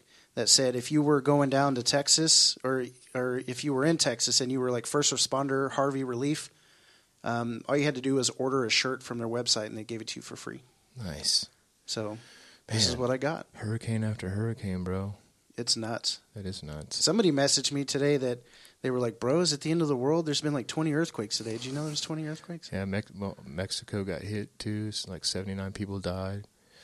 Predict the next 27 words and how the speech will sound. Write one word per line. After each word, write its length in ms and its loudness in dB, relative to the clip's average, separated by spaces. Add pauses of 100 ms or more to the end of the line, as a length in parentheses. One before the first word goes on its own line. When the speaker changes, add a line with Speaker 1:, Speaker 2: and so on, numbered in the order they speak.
(200)
Speaker 1:
That's 160 -6
nuts, 360 -2
Speaker 2:
Oh, 40 -4
Speaker 1:
man. 200 -2
Speaker 2:
it 40 -6
is 200 -6
nuts. 240 -6
Speaker 1:
It's 20 -4
been 160 0
crazy. 360 0
Hurricanes 360 4
Speaker 2:
Well, 140 8
you 80 6
Speaker 1:
and 40 4
Speaker 2:
know, 200 10
it's 100 4
the 80 6
Speaker 1:
earthquakes 240 8
Speaker 2:
Lord 120 8
Speaker 1:
and 100 2
Speaker 2:
just 240 4
smiting 320 0
those 180 -2
people 340 0
'cause, 380 -2
you 60 -2
know. 300 -4